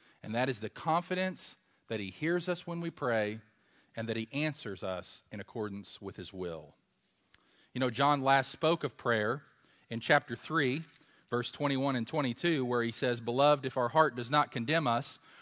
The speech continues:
we have confidence before God, and whatever we ask, we receive from him because we keep his commandments and we do what pleases him." Well, there in that passage, confidence in prayer is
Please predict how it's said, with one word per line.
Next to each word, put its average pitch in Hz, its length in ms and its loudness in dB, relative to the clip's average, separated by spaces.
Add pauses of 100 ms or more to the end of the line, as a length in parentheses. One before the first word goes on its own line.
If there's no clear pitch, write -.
we 156 160 4
have 139 200 6
confidence 160 500 2
before 127 360 0
God, 131 380 8
and 117 140 -4
whatever 156 380 6
we 214 220 2
ask, 220 600 4 (480)
we 151 120 4
receive 208 440 0
from 127 180 -2
him 127 180 0
because 147 680 6
we 127 140 -2
keep 196 280 -4
his 165 120 -4
commandments 151 800 -2 (440)
and 123 160 -2
we 127 100 0
do 127 480 -2 (380)
what 120 260 -2
pleases 151 420 -2
him." 85 300 -8 (240)
Well, 123 160 0
there 143 380 4
in 120 100 0
that 165 240 2
passage, 123 560 -2
confidence 147 540 2
in 131 80 -4
prayer 139 360 4
is 107 300 -4